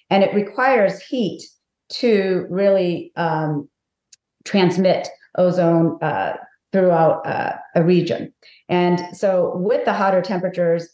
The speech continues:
and ozone, we see a lot of effect modification. In the past, stagnant air was related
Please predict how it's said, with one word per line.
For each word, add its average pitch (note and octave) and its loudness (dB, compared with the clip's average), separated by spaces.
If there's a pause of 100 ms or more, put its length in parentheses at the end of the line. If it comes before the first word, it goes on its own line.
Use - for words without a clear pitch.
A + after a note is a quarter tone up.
(240)
and G3+ 0
ozone, E3+ 0
we F3 -4
see F3+ -10
a G3 2
lot E3+ 0
of E3+ -2
effect E3 -4
modification. D3 -2 (380)
In A3+ 0
the C4+ 2
past, G#3+ -2 (260)
stagnant G#3 -2
air F3 0 (200)
was F3+ 0
related F#3 0